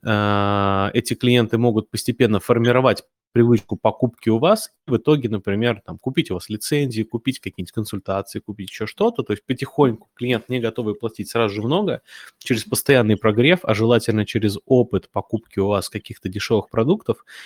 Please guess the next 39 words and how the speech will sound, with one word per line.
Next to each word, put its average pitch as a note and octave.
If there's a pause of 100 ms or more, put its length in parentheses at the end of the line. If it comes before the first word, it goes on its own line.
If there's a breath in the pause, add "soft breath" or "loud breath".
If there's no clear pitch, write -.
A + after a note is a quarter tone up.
(140 loud breath)
он D#3+
в A2
итоге B2
может G#2+
стать -
вашим G2+
клиентом. F#2+
Поэтому, C3
к -
примеру, B2
мы, G3 (300 loud breath)
несмотря C3
на A#2
то, B2
что -
мы B2 (400)
объективно C3+ (200)
понимаем A#2+
и A2+
видим B2
статистику, -
что - (340 loud breath)
продажи A#2+
по A#2
этим A2
каналам, G#2 (220)
э, G2
первичные A#2+
продажи G#2
по G2
этим G2
каналам G2
не C3
очень C#3
рабочие, A2+
н-, G#2+
не A2
очень A#2
много. G2